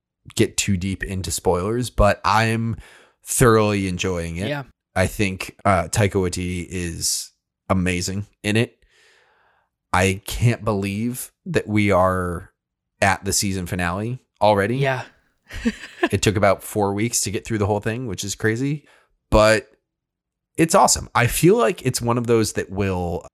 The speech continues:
Speaker 1: find its footing a lot better in season two.
Speaker 2: Mm. Yeah.
Speaker 1: There's a lot of stuff that I'm like, this is, we're kind of world building, we're kind of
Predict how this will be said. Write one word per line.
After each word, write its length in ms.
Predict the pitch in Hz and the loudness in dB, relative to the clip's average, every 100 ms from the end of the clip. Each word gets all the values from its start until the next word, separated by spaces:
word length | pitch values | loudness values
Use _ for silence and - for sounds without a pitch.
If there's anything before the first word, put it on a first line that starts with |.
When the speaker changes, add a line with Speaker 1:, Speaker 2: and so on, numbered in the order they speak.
| _ _ - | _ _ -8
Speaker 1:
find 300 | - 110 101 | 2 2 4
its 120 | - | 0
footing 300 | - 101 87 | 0 0 0
a 80 | 82 | -4
lot 180 | 82 - | -4 -4
better 220 | 78 65 | -8 -10
in 140 | - | -8
season 300 | - - - | -8 -8 -12
two. 120 | 82 - | -12 -6
Speaker 2:
Mm. 260 | 202 151 - _ _ _ - | -4 -6 -10 _ _ _ -10
Yeah. 260 | 135 117 - _ - _ _ | -8 -8 -10 _ -20 _ _
Speaker 1:
There's 200 | 117 127 | 2 4
a 60 | 127 | 4
lot 160 | 131 | 4
of 80 | 123 | 4
stuff 180 | - 107 | 0 0
that 100 | 101 | 0
I'm 100 | 98 | 0
like, 160 | 92 87 | -4 -4
this 180 | 95 | -6
is, 220 | 87 87 90 | -4 -6 -8
we're 140 | 87 | -6
kind 200 | - 82 | -4 -6
of 80 | 82 | -2
world 300 | 110 120 101 | 2 2 2
building, 380 | 104 101 92 85 | -2 -2 -4 -6
we're 100 | 87 | -8
kind 240 | 95 82 | -6 -8
of 260 | 80 82 | -10 -14